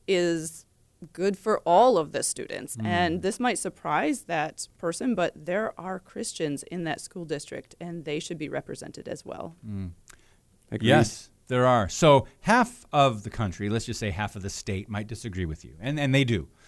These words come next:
Speaker 2: But the lie we're trying to expose is the fact that those men who founded this nation and wrote the Constitution and the Bill of Rights, the Declaration of Independence,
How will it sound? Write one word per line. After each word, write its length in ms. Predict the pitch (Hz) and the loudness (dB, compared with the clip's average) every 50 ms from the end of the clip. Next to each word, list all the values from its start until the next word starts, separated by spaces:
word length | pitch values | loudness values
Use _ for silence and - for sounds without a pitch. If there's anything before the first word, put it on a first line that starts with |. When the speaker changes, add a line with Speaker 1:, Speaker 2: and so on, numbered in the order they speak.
| _ _ _ _ _ - - | _ _ _ _ _ -18 -8
Speaker 2:
But 380 | - 117 135 135 127 123 - _ _ _ _ _ _ _ _ _ _ - | 0 4 6 6 6 6 2 _ _ _ _ _ _ _ _ _ _ -6
the 200 | 135 107 135 127 | 0 2 2 2
lie 420 | 117 117 123 127 143 160 175 190 | 4 4 4 6 8 8 8 6
we're 160 | 185 147 135 | 6 4 2
trying 320 | 123 - - 147 135 135 135 | 0 2 2 2 2 2 0
to 120 | - 135 | -2 -4
expose 960 | 113 - - - - - - - 151 147 127 104 85 80 78 78 78 - - - _ _ _ _ _ _ _ - | -4 -4 -6 -10 -12 -8 0 4 4 6 6 4 2 0 -6 -10 -14 -18 -20 -20 _ _ _ _ _ _ _ 0
is 200 | 156 147 135 113 | 2 2 2 4
the 100 | 123 135 | 2 0
fact 480 | - - - 147 143 147 147 - - - | 2 4 6 6 6 6 6 2 0 2
that 380 | 143 127 120 120 - 117 95 | 4 4 4 2 0 -2 2
those 560 | 120 139 151 160 170 170 170 156 135 - - - | 4 6 6 8 6 6 4 2 0 -4 -8 -6
men 640 | - 123 123 135 139 135 120 107 101 104 107 120 - _ _ _ _ _ _ - | -2 0 2 4 6 6 4 4 2 0 -2 -4 -6 _ _ _ _ _ _ -4
who 180 | - 143 143 | 0 0 0
founded 640 | 123 - - - 151 151 170 175 180 175 180 143 123 | 0 0 0 2 4 4 4 4 4 2 0 2 2
this 240 | 131 139 123 - - | 2 2 2 2 0
nation 420 | 135 131 135 143 135 - - 113 | 2 2 2 2 2 0 0 0
and 140 | 107 104 107 | 2 4 4
wrote 180 | 120 143 147 | 4 4 2
the 60 | - - | 0 -4
Constitution 760 | - - 139 135 - 131 113 - 139 131 127 113 - 120 113 | -2 -2 -2 -2 -4 -6 -4 0 0 2 0 0 -2 -2 -2
and 100 | 110 107 | 0 0
the 40 | 104 | 2
Bill 200 | 101 139 143 135 | 4 4 4 4
of 100 | 120 120 | 4 4
Rights, 200 | 127 123 117 - | 2 2 2 -2
the 80 | - | -4
Declaration 500 | 104 139 139 135 - 139 131 127 110 - | 0 0 0 0 0 0 0 0 0 -2
of 60 | 127 | -2
Independence, 520 | 127 123 127 110 - 135 127 123 113 - | -2 -2 -2 -2 0 0 0 0 -2 -4